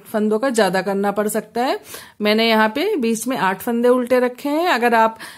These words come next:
इसको बढ़ाना चाहें तो उसी हिसाब से आप अपने फंदों का मेजरमेंट करिए, वरना इतना डिस्टेंस भी बिनाई में देखिए अच्छा लगता है। तो चलिए फ्रेंड्स, स्टार्ट करते हैं, हमको ये केबल पैटर्न कैसे बनाना है। देखिए, सबसे पहले जब इसको स्टार्ट करेंगे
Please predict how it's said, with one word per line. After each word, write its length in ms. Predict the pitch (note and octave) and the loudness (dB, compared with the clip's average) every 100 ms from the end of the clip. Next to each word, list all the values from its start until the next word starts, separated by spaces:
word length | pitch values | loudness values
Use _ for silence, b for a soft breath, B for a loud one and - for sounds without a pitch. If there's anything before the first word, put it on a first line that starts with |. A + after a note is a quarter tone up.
| B | B
इसको 240 | G#3+ - A#3 | -4 0 2
बढ़ाना 380 | G#3+ G#3 G#3+ B3+ | 4 2 2 2
चाहें 420 | C4+ C4 C#4+ F4 | 2 2 2 0
तो 140 | D#4+ | -2
उसी 160 | C4+ D4 | 0 0
हिसाब 280 | C#4 A#3 A3 | 2 2 2
से 160 | A#3+ | 2
आप 120 | A3+ | 2
अपने 200 | A3 A3+ | 0 -4
फंदों 320 | A#3 A3+ G#3+ G#3+ | -2 -2 -2 -2
का 120 | C#4 | -2
मेजरमेंट 500 | A#3 F#3+ G3 G3 F#3+ | -2 -2 -4 -4 -4
करिए, 440 | G3+ G3 B3+ F#4+ - B B B | -6 -4 -4 -4 -10 B B B
वरना 260 | A3 A#3 C#4 | 0 2 0
इतना 340 | - A#3+ C#4+ | -2 -2 0
डिस्टेंस 500 | C#4 B3+ - A#3+ A#3+ | 0 0 0 0 0
भी 80 | A#3 | 0
बिनाई 300 | A3 G#3+ G#3 | 0 0 0
में 160 | B3 | 0
देखिए 260 | A#3 A3+ D#4+ | -2 -2 -2
अच्छा 280 | D4 - A#3 | -2 0 0
लगता 300 | F#3+ - G3+ | -2 -4 -4
है। 280 | G#3 D4+ F4 B B B | -2 -4 -6 B B B
तो 80 | G#3+ | -2
चलिए 280 | G#3+ A3+ B3+ | 0 0 0
फ्रेंड्स, 360 | C#4 D4+ E4 C4 | 0 0 -2 -4
स्टार्ट 320 | - F#3+ F#3 | -2 -2 -2
करते 320 | A3+ A3 C#4+ | -6 -6 -4
हैं, 160 | D#4+ E4 | -4 -4
हमको 300 | C4+ G#3+ A3 | -4 0 0
ये 100 | A3 | 2
केबल 300 | A3 G#3 A3 | 0 -2 -2
पैटर्न 380 | G3+ G3 D#4 | -4 -6 -6
कैसे 300 | F4 A3 - | -4 -4 -4
बनाना 360 | F#3+ F#3+ F#3 G3+ | -6 -6 -6 -6
है। 360 | G#3 D4+ G4 _ _ _ _ _ _ _ _ _ _ _ | -6 -8 -12 _ _ _ _ _ _ _ _ _ _ _
देखिए, 240 | A3+ B3+ | -12 -8
सबसे 280 | B3+ B3+ C#4 | -8 -6 -4
पहले 220 | C4+ C#4 | -2 -2
जब 120 | D4 | -2
इसको 280 | C4 - C4 | -4 -4 -4
स्टार्ट 360 | - A#3+ A#3 A#3 | -2 0 -2 -2
करेंगे 520 | A#3 A#3 B3 D#4 | -4 -2 -2 -4